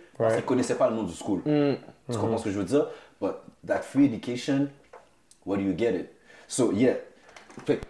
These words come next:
Speaker 1: toi, tu dis, t'as beaucoup de gars avec qui t'as joué que t'estimes.
Speaker 2: Ouais, moi, moi, pour de vrai, là, comme, si je regarde, mon, en tout cas, si je parle de Dawson,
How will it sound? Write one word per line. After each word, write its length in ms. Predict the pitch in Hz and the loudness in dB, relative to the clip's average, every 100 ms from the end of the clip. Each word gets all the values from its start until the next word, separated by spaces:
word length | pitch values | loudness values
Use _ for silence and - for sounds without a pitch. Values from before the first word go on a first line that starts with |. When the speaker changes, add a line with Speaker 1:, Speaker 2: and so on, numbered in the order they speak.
| - | -4
Speaker 1:
toi, 160 | 170 202 | -2 0
tu 140 | 151 | 0
dis, 340 | 117 147 180 185 214 - | 0 4 4 2 -2 0
t'as 100 | 127 | 2
beaucoup 220 | 170 - | 2 2
de 60 | 156 | 2
gars 60 | |
avec 120 | 170 139 | 2 2
qui 100 | 160 | 0
t'as 180 | 120 | 0
joué 180 | 107 147 | 2 2
que 100 | - 120 - - | 2 -2 -4 -2
t'estimes. 560 | 123 - - - 156 | 0 -2 -10 -2 4
Speaker 2:
Ouais, 120 | 156 156 | 6 6
moi, 200 | 190 175 | 6 6
moi, 100 | 214 | 6
pour 120 | 165 | 6
de 60 | 135 | 6
vrai, 200 | 123 135 | 8 8
là, 240 | 113 104 | 6 4
comme, 280 | - 107 101 - | 0 -2 -4 -6
si 140 | - 170 | 0 4
je 80 | |
regarde, 200 | 131 131 127 | 6 6 6
mon, 100 | 120 | 4
en 80 | |
tout 60 | 120 | 2
cas, 100 | 120 | 0
si 100 | 180 | 0
je 60 | 175 | 4
parle 160 | 170 131 | 4 6
de 40 | |
Dawson, 640 | 104 95 123 110 - 120 101 | 4 6 6 6 2 0 0